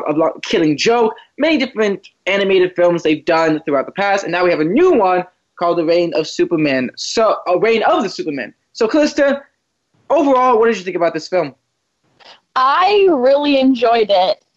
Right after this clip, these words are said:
Speaker 2: I, there are so many aspects I love about it. The fact that it's a D C movie already gives an immediate plus for me, but the fact that it's animated kind of adds to it 'cause I'm a huge animation nerd.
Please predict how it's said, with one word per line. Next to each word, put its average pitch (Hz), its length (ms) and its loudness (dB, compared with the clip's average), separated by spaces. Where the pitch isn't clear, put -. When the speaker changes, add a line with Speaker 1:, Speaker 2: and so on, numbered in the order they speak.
Speaker 2:
I, 240 400 2
there 339 120 2
are 311 260 0
so 233 300 -2
many 240 180 0
aspects 226 580 -4
I 208 120 -8
love 208 220 -8
about 233 220 -2
it. 233 120 -4
The 233 80 -12
fact 220 300 -4
that 220 120 -2
it's 214 160 -4
a 214 80 -8
D 208 240 -18
C 220 300 -12
movie 285 640 -6
already 269 340 0
gives 262 360 -8
an 294 100 -4
immediate 294 560 -8
plus 285 320 -2
for 294 160 -8
me, 285 220 -10
but 262 160 -8
the 240 80 -10
fact 285 300 -2
that 254 100 -6
it's 240 160 -10
animated 254 840 -6
kind 233 280 -8
of 226 120 -8
adds 226 320 -10
to 254 140 -8
it 247 180 0
'cause 226 160 -8
I'm 208 120 -2
a 185 40 -6
huge 220 460 -8
animation 208 600 -6
nerd. 240 340 0